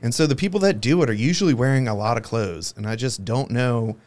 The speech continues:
how you're wearing a fucking winter jacket in Texas and fucking doing a concealed carry, or, like, you have, like, a girdle on and some other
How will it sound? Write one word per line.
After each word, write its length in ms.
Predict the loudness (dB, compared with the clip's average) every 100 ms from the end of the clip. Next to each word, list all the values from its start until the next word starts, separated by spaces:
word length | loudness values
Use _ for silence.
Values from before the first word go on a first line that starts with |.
| _ _ _
how 200 | -6 0 2
you're 140 | 2
wearing 340 | 4 2 2 0
a 40 |
fucking 480 | -2 -2 -2 -8 -8
winter 280 | -2 0 0
jacket 460 | 0 0 0 -2 -6
in 80 |
Texas 640 | -4 -2 -2 -4 -6 -8 -8
and 160 | -10 -6
fucking 500 | -6 -4 -4 -6 -6
doing 220 | -4 -4
a 20 |
concealed 420 | -4 -4 -4 -4 -2
carry, 520 | 0 2 0 -4 -10 _ _ _ _
or, 160 | -4 -2
like, 400 | -2 -4 -6 -8
you 160 | -2 0
have, 240 | 2 0
like, 240 | 0 -2 0
a 60 |
girdle 520 | -2 2 4 4 4 2
on 360 | 0 0 0
and 140 | -2 -4
some 160 | -2
other 300 | -2 0 -2